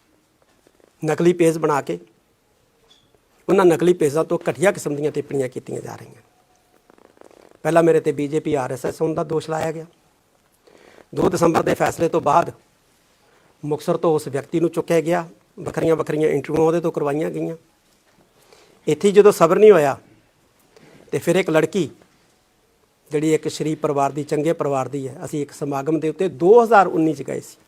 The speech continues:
ਬਹਿਰੀਨ ਦੇ ਵਿੱਚ। ਫਲਾਈਟ ਇੱਕੋ ਸੀ, ਲੇਕਿਨ ਮੈਂ ਬਿਜ਼ਨਸ 'ਚ ਸੀ, ਉਹ ਇਕਨੋਮੀ 'ਚ ਸੀ। ਮੈਂ ਬਹਿਰੀਨ ਦੀ ਸੰਗਤ ਨੂੰ ਇਹ ਕਹਾਂਗਾ ਕਿ ਉਹ ਸਾਰਾ ਸਪਸ਼ਟ ਕਰਨ ਕਿ ਅਸੀਂ ਇਕੱਠੇ ਰਹੇ ਸੀ।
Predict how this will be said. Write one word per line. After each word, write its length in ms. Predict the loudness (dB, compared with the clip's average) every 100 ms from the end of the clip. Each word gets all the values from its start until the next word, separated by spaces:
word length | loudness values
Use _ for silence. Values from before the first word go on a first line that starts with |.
| _ _ _ _ _ _ _ _ -4
ਬਹਿਰੀਨ 360 | 0 4 6 6
ਦੇ 100 | 2
ਵਿੱਚ। 220 | -8 -18 _ _ _ _ _ _ _ -20 _ _ _
ਫਲਾਈਟ 320 | 0 2 4
ਇੱਕੋ 200 | 4 4
ਸੀ, 220 | 4 0 -8 _
ਲੇਕਿਨ 200 | -6 0
ਮੈਂ 120 | 0 0
ਬਿਜ਼ਨਸ 340 | 0 0 -2
'ਚ 220 | -4 -6
ਸੀ, 140 | -6 -4
ਉਹ 260 | 0 -2
ਇਕਨੋਮੀ 280 | -4 -10 -10
'ਚ 100 | -14
ਸੀ। 140 | -20 -20 _ _ _ _ _ _ _ _ _ _ _ -8
ਮੈਂ 60 |
ਬਹਿਰੀਨ 300 | -4 2 2
ਦੀ 100 | 2
ਸੰਗਤ 300 | 0 -2 0
ਨੂੰ 120 | -2
ਇਹ 60 | -2
ਕਹਾਂਗਾ 340 | 0 0 -2
ਕਿ 120 | -4 -6
ਉਹ 140 | -6
ਸਾਰਾ 260 | -6 -6 -6
ਸਪਸ਼ਟ 400 | -8 -10 -10 -14
ਕਰਨ 220 | -18 -20 _ _ _ _ _ _ _ _ _ _ _ -20 _ -20 _ _ -12
ਕਿ 80 |
ਅਸੀਂ 140 | -10 -8
ਇਕੱਠੇ 220 | -6 -2
ਰਹੇ 160 | 0
ਸੀ। 120 | -2